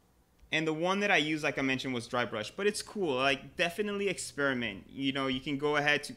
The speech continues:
use graphic pen. You can use charcoal, Conte crayon. There's, there's a lot of different, different filters, and some of them you'll see them in After Effects. So some of them, they double up in After Effects. But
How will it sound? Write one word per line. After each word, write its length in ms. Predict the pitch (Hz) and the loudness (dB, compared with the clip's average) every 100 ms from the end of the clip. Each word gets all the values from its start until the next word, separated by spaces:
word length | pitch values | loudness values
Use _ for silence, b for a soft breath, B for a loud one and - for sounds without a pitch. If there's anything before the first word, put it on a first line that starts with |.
| 143 | -12
use 320 | 139 147 131 | -6 -4 -4
graphic 420 | - 127 - 127 - | -2 -2 -2 -10 -4
pen. 440 | 143 135 135 135 b b b b - | 0 2 2 -2 b b b b -10
You 80 | |
can 160 | 131 143 | -2 2
use 180 | 139 - | 2 -2
charcoal, 800 | - 151 143 - 147 139 135 135 | -2 2 2 0 0 0 0 -4
Conte 320 | - 143 139 135 | 0 2 2 0
crayon. 560 | - 131 131 127 123 - | -2 0 0 -2 -4 -10
There's, 360 | 147 170 165 - | -10 -8 -10 -8
there's 240 | 151 143 | -6 -4
a 40 | 139 | 0
lot 220 | 143 156 | 2 2
of 120 | 143 | 0
different, 420 | 143 143 143 127 - _ _ _ _ b b b b b - _ 143 | -2 -2 -4 -4 -10 _ _ _ _ b b b b b -20 _ -8
different 340 | 151 165 139 - - | -6 -4 -6 -8 -10
filters, 520 | - 151 135 131 135 | 2 2 2 0 -2
and 120 | 160 | -4
some 280 | - 226 226 | 0 2 2
of 100 | 196 | 4
them 280 | 196 196 170 | 4 2 2
you'll 160 | 175 | 2
see 240 | 175 - 180 | 2 0 0
them 220 | 165 165 | -2 -2
in 220 | - 151 - | -2 -2 0
After 300 | 131 127 - | 0 0 -2
Effects. 400 | 120 117 87 - | -4 -4 -8 -8
So 180 | - 131 | -10 -8
some 220 | 156 160 | -4 -4
of 80 | 165 | 0
them, 220 | 160 151 | 0 0
they 80 | 135 | 0
double 320 | 139 139 135 | 0 0 0
up 140 | 127 | -2
in 60 | 127 | 0
After 240 | 117 - | -2 -4
Effects. 280 | 113 104 - | -8 -8 -8
But 260 | - 147 | -8 -8